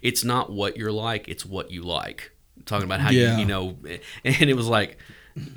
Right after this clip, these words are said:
Speaker 1: yeah, when you're young, that absolutely, it, it, you really do judge people not on
Speaker 2: Yeah.
Speaker 1: what they, they,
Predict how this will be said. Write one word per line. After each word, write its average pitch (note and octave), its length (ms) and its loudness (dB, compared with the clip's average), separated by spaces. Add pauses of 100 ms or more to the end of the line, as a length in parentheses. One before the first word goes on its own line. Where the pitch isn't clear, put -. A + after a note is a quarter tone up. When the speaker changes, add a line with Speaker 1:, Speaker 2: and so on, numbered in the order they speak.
Speaker 1:
yeah, F3+ 420 2
when D#3 180 4
you're D3 100 2
young, C3 380 4
that G2+ 260 0 (840)
absolutely, G#2 720 -2
it, G2 160 -2
it, A2 160 0
you A#2 220 0
really A#2 280 0
do G#2+ 180 -2
judge G2+ 320 -4
people G2 300 -6
not F#2+ 380 -2
on F#2 240 -2
Speaker 2:
Yeah. G2 260 2
Speaker 1:
what G#2+ 220 -4
they, F#2+ 220 -2
they, G2+ 440 -4